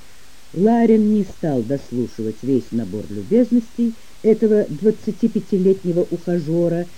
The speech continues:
и молча передал трубку дочери. Лариса с телефоном ушла в свою комнату. «Привет,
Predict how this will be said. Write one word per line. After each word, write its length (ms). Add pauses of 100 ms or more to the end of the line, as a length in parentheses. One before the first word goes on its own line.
(200)
и 160
молча 480
передал 500
трубку 640
дочери. 540 (280)
Лариса 540
с 160
телефоном 580
ушла 440 (300)
в 80
свою 260 (100)
комнату. 240 (800)
«Привет, 420